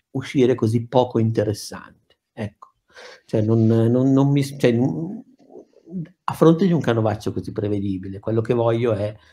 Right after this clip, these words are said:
il, non il cosa, ma il come. E il come, perché il cosa non, eh, è scontato, ci sta, è quello, è quel percorso lì. Qualsiasi spettatore che abbia visto un paio di film del genere sa a che cosa va incontro. Poi,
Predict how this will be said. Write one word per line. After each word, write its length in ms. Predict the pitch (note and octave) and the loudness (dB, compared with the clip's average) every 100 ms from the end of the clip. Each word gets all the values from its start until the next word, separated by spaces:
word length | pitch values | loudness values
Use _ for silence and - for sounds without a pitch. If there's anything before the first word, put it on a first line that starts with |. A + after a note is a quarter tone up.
| _ _ _ | _ _ _
il, 140 | G#2 G#2 - _ _ _ _ _ | -10 -10 -12 _ _ _ _ _
non 260 | A#2+ A2+ A2 | 0 2 2
il 160 | A#2+ - | 0 -2
cosa, 360 | G#2 A2 A2+ | 2 2 2
ma 100 | G#2+ | 0
il 180 | F2+ - | -2 -2
come. 420 | - G#2 F#2+ F#2 - - _ | 2 2 0 -10 -16 -20 _
E 100 | A#2 | -4
il 140 | A#2 A#2 | -2 2
come, 720 | A#2+ A#2 A#2+ A#2+ A#2+ - _ _ | 4 4 4 2 -2 -10 _ _
perché 200 | G#2 G#2+ | -6 -4
il 80 | G2+ | -2
cosa 260 | G#2+ G#2+ | -2 0
non, 720 | G#2+ G2+ G2 F2+ F#2+ F#2 G2+ - | -2 -2 -6 -6 -10 -12 -14 -12
eh, 60 | A2+ | -12
è 40 | |
scontato, 640 | - G#2 G#2 B2 A2 G2 F#2+ | -10 -8 -2 -2 -2 -6 -14
ci 160 | - | -16
sta, 360 | - A#2 A2 G2 | -6 -4 -4 -6
è 100 | G2 | -8
quello, 360 | G#2+ G2+ A2 | -6 -4 -4
è 100 | A#2+ | -4
quel 140 | A2+ A2 | -4 -2
percorso 480 | A2 A2 A2 - G#2 | -2 -2 -4 -6 -8
lì. 220 | G#2+ - _ _ - - _ | -8 -8 _ _ -20 -20 _
Qualsiasi 420 | - A2+ - A2+ | -6 0 0 0
spettatore 500 | A#2 A#2 A2+ A2+ A2 | -2 -2 0 2 2
che 80 | A2 | 0
abbia 120 | G#2+ | 0
visto 260 | A2+ A2+ A2 | -2 -2 -4
un 60 | |
paio 160 | G#2+ G#2+ | -4 -4
di 100 | A2 | -4
film 180 | G#2+ G#2 | -4 0
del 140 | G#2+ | 0
genere 380 | G2+ G#2 G#2 G2+ | 0 -4 -4 -6
sa 320 | - G2+ - | -6 -10 -10
a 80 | - | -20
che 140 | - G#2+ | -12 -8
cosa 220 | G#2 G2 | -8 -6
va 100 | G2 | -6
incontro. 400 | G#2+ A2+ G#2 - | -8 -10 -12 -6
Poi, 280 | A#2 G#2 | -2 -2